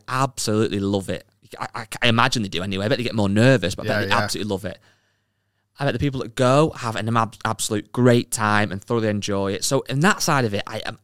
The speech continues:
Speaker 1: absolutely well behind it. It makes golf look cooler. And I said to you before off the podcast, growing up, golf was my sport and it still is my sport. And I'll hold my hands up. I found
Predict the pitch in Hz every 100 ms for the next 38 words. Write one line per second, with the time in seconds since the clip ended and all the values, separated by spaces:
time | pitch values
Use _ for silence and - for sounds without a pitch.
0 | _ 151 165 - - 131 117 104 110 127
1 | 127 139 139 120 139 160 175 - 135 135
2 | - 117 - - 110 110 110 107 165 156
3 | 147 127 127 - 117 - 110 - 98 -
4 | 95 - 156 156 131 113 - _ 117 117
5 | - 107 101 95 - 101 98 - 101 -
6 | 117 120 104 101 - 92 92 - _ _
7 | _ _ _ _ 143 165 185 127 135 135
8 | 98 - - 131 143 - 127 117 113